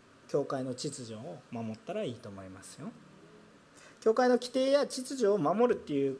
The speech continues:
守らなくていいと言ってるわけじゃないですよ。わかりますか？<laughs> あの、権威は従ってね、ちゃんと、あ、平安のうちに秩序を保っていくんですよ。それはその通りですよ。でも、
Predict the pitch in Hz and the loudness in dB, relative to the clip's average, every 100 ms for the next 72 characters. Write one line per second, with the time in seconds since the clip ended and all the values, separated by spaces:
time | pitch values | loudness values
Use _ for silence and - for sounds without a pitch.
0 | - 139 170 233 269 262 - 196 240 226 | -6 -2 2 2 2 0 0 2 4 4
1 | 202 220 202 220 170 160 139 139 143 147 | 6 6 6 4 4 4 2 2 4 6
2 | 175 165 170 - 165 - - - - - | 4 2 -4 -2 -4 -4 -16 -18 -14 -4
3 | 160 147 143 208 196 170 147 139 143 175 | -2 -2 -4 -6 -4 -2 0 -2 -2 -2
4 | 180 175 190 247 339 - - - 175 190 | -2 -2 -2 -2 -4 -14 -14 -6 -4 2
5 | 190 139 - - - - 135 170 175 - | 0 0 -8 -20 -20 -20 -12 -8 -8 -10
6 | _ _ - - 208 208 196 196 190 190 | _ _ -20 -6 0 2 2 0 -2 -2
7 | 247 285 185 - - - - - - 175 | -2 0 0 -4 -20 -20 -20 -20 -16 -14
8 | 156 151 180 180 147 233 233 202 208 143 | -6 0 0 0 2 2 6 6 6 2
9 | - 165 247 - 185 185 185 185 - 196 | 0 -2 -2 -2 2 4 2 0 0 0
10 | 214 262 151 117 - - - - - - | 6 6 6 -4 -8 -16 -18 -20 -20 -20
11 | - 175 208 175 170 | 2 4 4 0 -2